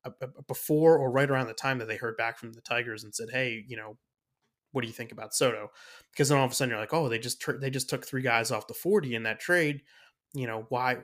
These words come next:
why, you know, this is weird. Like, why did they just get rid of Morales?" And, and I think it was 'cause they didn't expect to trade for <laughs> Gregory Soto when they made the,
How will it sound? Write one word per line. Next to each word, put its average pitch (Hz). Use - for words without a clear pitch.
why, 123
you 127
know, 117
this 139
is 120
weird. 139
Like, 110
why 120
did 117
they 120
just 117
get 120
rid 120
of 113
Morales?" 120
And, 120
and 123
I 120
think 143
it 123
was 113
'cause 117
they 117
didn't 117
expect 117
to 120
trade 120
for 123
<laughs> -
Gregory 131
Soto 151
when 135
they 120
made 143
the, 120